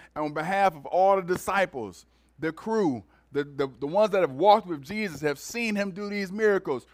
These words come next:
"Who do they say I am?" Peter says, "You are the Christ, the Son of the living God." And then how does God, how does Jesus respond to him? In verse twenty, he says, "Then he strictly charged the disciples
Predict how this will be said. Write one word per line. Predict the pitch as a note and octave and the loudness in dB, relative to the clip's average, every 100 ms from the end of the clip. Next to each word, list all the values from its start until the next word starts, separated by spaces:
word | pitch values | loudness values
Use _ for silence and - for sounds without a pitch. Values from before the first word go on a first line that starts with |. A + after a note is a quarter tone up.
| _ | _
"Who | - B3 | -8 2
do | A3 G#3+ | 6 6
they | |
say | - G#3 | 4 0
I | G#3 G#3 | 2 2
am?" | G3 C#3+ | 0 -2
Peter | - A3+ G#3 | -6 -2 -2
says, | F#3+ G3 F#3 F3+ - - - | 0 0 0 0 -4 -16 -20
"You | - D#3 G#3+ - | -12 -4 -2 2
are | F3 F3+ | 4 4
the | E3 | 4
Christ, | - G#3 E3+ | -2 2 2
the | - | 0
Son | - F#3+ | -4 -4
of | F3+ | -2
the | |
living | F3+ F3+ F3+ | -4 -6 -2
God." | F3+ E3+ D3 C3 - - | 2 4 2 0 -10 -12
And | C3+ | -6
then | F3+ | -6
how | D#3+ E3+ F#3 | -6 0 4
does | G#3 G3 - _ - _ _ _ _ _ _ C3 | 6 4 2 _ -20 _ _ _ _ _ _ -4
God, | D#3+ E3+ E3+ - _ _ _ _ _ | 0 2 2 -2 _ _ _ _ _
how | _ E3 | _ -4
does | F3+ F#3 F3 _ _ _ A#2 | 0 0 -4 _ _ _ -18
Jesus | D3+ F3 F3 | -6 -6 -6
respond | F#3 - F#3 F3+ D3+ | -12 -8 -2 -2 -2
to | |
him? | D3+ C#3+ | -4 -4
In | |
verse | C#3 D#3+ | -2 -2
twenty, | D#3 F3+ E3+ C#3 | -2 -4 -2 -2
he | C3+ | -4
says, | C#3 D3+ C#3 C3 B2+ - _ _ _ _ _ _ _ A2 | -4 0 2 0 -4 -16 _ _ _ _ _ _ _ -10
"Then | C3 F#3+ | -4 -2
he | F#3 D3 | -2 -4
strictly | - - A3+ A#3+ G3 G3 | -6 -8 -8 -6 -8 -10
charged | - F3+ F3+ F3+ | 0 6 6 6
the | D#3+ | 2
disciples | D3+ D3+ E3 C#3 B2 A#2 A2 | -6 0 4 4 2 -8 -10